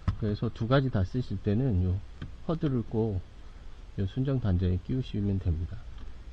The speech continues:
그리고 만약에 센터 들어가실 때 걱정이 되시면 요것만 이렇게 뽑아서 센터 들어가시면 됩니다. 그리고 요걸 꼽거나 빼실 때는 꼭 시동이 꺼진 상태에서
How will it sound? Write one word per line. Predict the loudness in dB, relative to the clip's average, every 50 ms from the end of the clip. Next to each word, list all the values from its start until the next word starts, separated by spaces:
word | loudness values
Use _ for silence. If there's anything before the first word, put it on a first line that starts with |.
| -12 -4 -2
그리고 | 0 0 2
만약에 | 2 4 4 6 6 6 4
센터 | 4 2 2 4 4 4 2 4
들어가실 | 4 4 4 2 2 0 -2 -2
때 | -2 -2
걱정이 | -2 -4 -4 0 2 2 4 4
되시면 | 2 2 0 2 0 2 2 2 2 0 0 -2 -4 -8 -10 -10 -10 -10 -12 -10 -6 -4
요것만 | -2 0 0 2 2 4 4
이렇게 | 4 4 2 0 0 0 -2 -4 -8 -10 -10 -8 -8 -10 -8 -10 -10 -10 -10 -10 -10 -6
뽑아서 | -2 -2 0 2 2 2 2 2 2 2 0 0 -4 -6 -10 -10 -10 -10 -10 -10 -10 -10 -10 -12 -12 -8 -8 -6 -6 -6 -8 -8 -8 -4
센터 | -2 -2 0 0 0
들어가시면 | -2 0 -2 0 0 0 0 0 0 0 0
됩니다. | 2 0 0 0 0 -2 -4 -6 -6 -6 -12 -12 -12 -8 -6
그리고 | -4 -2 0 0 2 2
요걸 | 2 2 2 2 0 0 -4 -6 -10 -14 -14 -14 -16 -16 -14 -16 -16 -14 -14 -14 -14 -14 -8 -2
꼽거나 | 0 0 0 -2 -2 -2 0 2 2 2 2 4 2 0 -2 -4 -10 -6 0
빼실 | 0 0 0 0 -2 -2
때는 | 0 2 2 4 4 4 4 4 2 2 -2 -8 -14 -14 -14 -14 -14 -14 -14 -14 -14 -6 -4
꼭 | -4 -4 -2
시동이 | -2 -2 2 2 4 4 2 2
꺼진 | 0 -2 0 2 4 4 4
상태에서 | 4 4 2 2 2 2 4 4 4 4 2 0 0